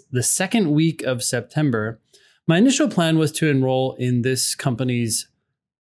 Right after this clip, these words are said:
one seventy plus course." That's interesting. They're, s-, they're, I wonder if they're promising you that you'll get above a one seventy. "Beginning," we have no idea, "beginning in mid-December to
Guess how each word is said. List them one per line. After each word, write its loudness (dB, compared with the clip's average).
one 2
seventy 0
plus -8
course." -18
That's -14
interesting. -10
They're, 0
s-, -4
they're, -4
I -6
wonder -2
if -10
they're -6
promising -2
you 0
that 0
you'll -4
get -4
above -6
a -4
one -8
seventy. -10
"Beginning," 4
we -2
have -2
no -2
idea, -6
"beginning 4
in 2
mid-December 0
to 0